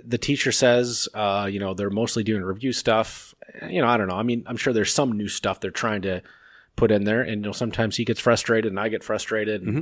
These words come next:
Speaker 1: I don't know exactly the way that they teach things anymore.
Speaker 2: The wrong way.
Speaker 1: <laughs> Yeah.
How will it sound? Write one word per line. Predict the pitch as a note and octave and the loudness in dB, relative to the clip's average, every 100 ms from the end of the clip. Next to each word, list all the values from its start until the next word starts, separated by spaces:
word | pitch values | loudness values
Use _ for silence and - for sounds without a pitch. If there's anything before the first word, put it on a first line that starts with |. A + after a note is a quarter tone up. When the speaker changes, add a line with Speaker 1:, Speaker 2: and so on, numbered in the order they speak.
| - | 0
Speaker 1:
I | C#3 | 2
don't | E3 | 2
know | B2+ | 2
exactly | A#2 A#2+ A2+ A2 | 2 2 0 0
the | |
way | A2+ | -2
that | F#2 | -2
they | F#2+ | -4
teach | F#2 B2 C3 - | -4 -4 -2 -2
things | D3 E3+ E3 | -2 -2 0
anymore. | D#3+ E3 F3+ G#3+ G#3+ - - | 0 0 -2 -4 -6 -6 2
Speaker 2:
The | G#2 | 4
wrong | F#2 G2 | 4 -2
way. | G2+ - - | -12 -14 -6
Speaker 1:
<laughs> | A2+ | -2
Yeah. | A#2 G2+ F2+ | 0 0 0